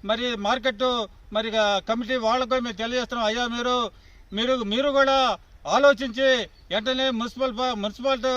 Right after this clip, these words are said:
వారు ఎక్కడైతే మీకు మరి స్థలం ఇచ్చి, ఆ, బూడ్చిపెట్టమన్నారో అక్కడనే బూడ్చిపెట్టాలని, మరి ఇక్కడ ఉన్న రైతులకు కానీ, అదేవిధంగా కాలనీవాసులకు కానీ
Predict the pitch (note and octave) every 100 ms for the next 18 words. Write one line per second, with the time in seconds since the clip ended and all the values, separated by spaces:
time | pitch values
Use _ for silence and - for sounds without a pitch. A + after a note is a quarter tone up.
0 | B3 B3+ B3+ C4 - - E3 G3 C#4 C4+
1 | A3 C4+ A#3 B3 B3 C4+ B3+ - - A3+
2 | - G#3+ A#3+ C#4 G#3 C4+ C#4 C4+ - -
3 | F#3 A3 F#3+ A3 A#3 D4 C#4+ C4 C4 B3+
4 | B3 B3+ B3 - - G3 C4+ C4+ G#3+ A3+
5 | A#3 C#4+ C4+ C4+ B3+ B3 C4 C4 - -
6 | A3 C4+ C#4 C4 B3+ C4 C#4+ C#4 A#3 -
7 | - F#3+ B3 C#4 C4+ B3+ C4 C4 B3+ C4+
8 | C4+ A3+ A#3+ C#4+ D4 C#4 C4 B3 C4 C4